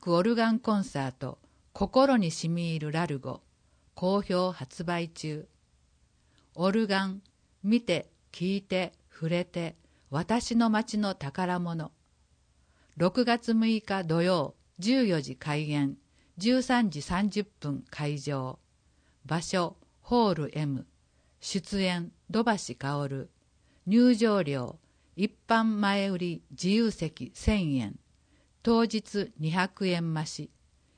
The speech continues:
未就学児入場不可。お得な年間パスも発売中。詳しくはお問い合わせください。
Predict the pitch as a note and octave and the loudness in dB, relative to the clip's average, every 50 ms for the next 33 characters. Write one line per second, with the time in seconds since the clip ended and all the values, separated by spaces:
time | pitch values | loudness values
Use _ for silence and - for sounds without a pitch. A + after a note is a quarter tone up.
0 | _ _ _ E3 E3+ F#3+ - - - B3 B3 B3 A3+ A3+ G#3+ A3 - A3 F#3+ D#3 | _ _ _ 0 0 0 0 2 4 4 4 4 4 2 0 2 0 -2 -2 -2
1 | C#3+ C3 - - D3 E3 F#3+ G3+ G3+ G3 E3+ F#3 F3+ F3+ F3 E3+ D#3 - - C3+ | -6 -8 -6 -2 0 0 2 2 2 0 2 0 2 2 0 -2 -4 -8 -12 -12
2 | - - _ _ _ _ _ _ _ _ _ _ _ _ _ - F3+ - - A3+ | -12 -14 _ _ _ _ _ _ _ _ _ _ _ _ _ -4 -2 0 2 2
3 | A#3 A#3 A#3+ A#3 A3+ A3 G3+ F#3+ F#3+ G#3 A#3 A#3 A#3 - A#3 A#3 A#3 A3+ - A3+ | 2 2 2 4 4 4 4 2 2 4 4 2 2 2 4 4 4 4 2 0
4 | A3 - F3 D#3+ D3 C#3 B2+ C#3 - - - E3+ D#3+ F3 E3+ E3+ D#3+ - - - | -2 -2 -2 -2 -2 -2 -2 -4 -8 -8 -10 -6 -4 -2 -2 -2 -4 -8 -8 -6
5 | D#3+ D3 C#3+ D#3+ - _ _ _ _ _ _ _ _ - G3 G3+ G#3+ C4 - - | -6 -6 -8 -10 -18 _ _ _ _ _ _ _ _ 0 2 2 4 2 2 -2
6 | - - - F3 D#3 D3+ C3 - - C#3 C#3 - F#3+ F#3 G3 F#3+ F#3+ F3+ F3+ F3+ | -8 -8 -6 -4 -2 -2 -2 -4 -4 -8 -6 -2 0 0 0 0 0 0 0 -2
7 | - - F3+ - - D#3 D#3 D#3+ D#3+ - D#3+ D#3 C#3+ - | -2 -4 -6 -6 -6 -6 -6 -8 -6 -6 -8 -8 -8 -10